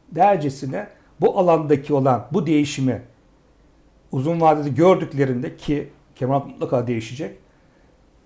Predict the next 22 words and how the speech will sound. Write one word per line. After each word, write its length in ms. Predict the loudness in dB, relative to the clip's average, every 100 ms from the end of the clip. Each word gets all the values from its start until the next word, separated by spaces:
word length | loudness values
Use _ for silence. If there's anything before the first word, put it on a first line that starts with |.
| _ _
çok 200 | -6 -4
samimi 240 | -2 -4 -2
söylüyorum. 420 | -4 -6 -8 -14 _ _ _ _ _
Yani 140 | -20 -20 _ _ _
buradan 400 | -8 -4 -4 -2
da, 280 | 0 -2 -4 -14
e, 120 | -12 -8
İzmirlilere 420 | -8 -4 -4 -4
de 80 | -4
seslenmek 500 | -6 -4 -4 -4 -8
istiyorum. 340 | -6 -6 -6 -14 _ _ _ _ 2
On 220 | 2 4
liralık 240 | 0 -2
mallarını 560 | 0 0 2 0 -2 -8 -12 _ _ _ _
yüz 300 | -6 -4 0
lira, 200 | 0 0
bin 140 | -2 -4
lira 120 | -2
diye 160 | -4 -6
bizim 160 | -10
karşımıza 400 | -4 -4 -4 -10
çıkmasınlar. 520 | -10 -14 -14 -14 -18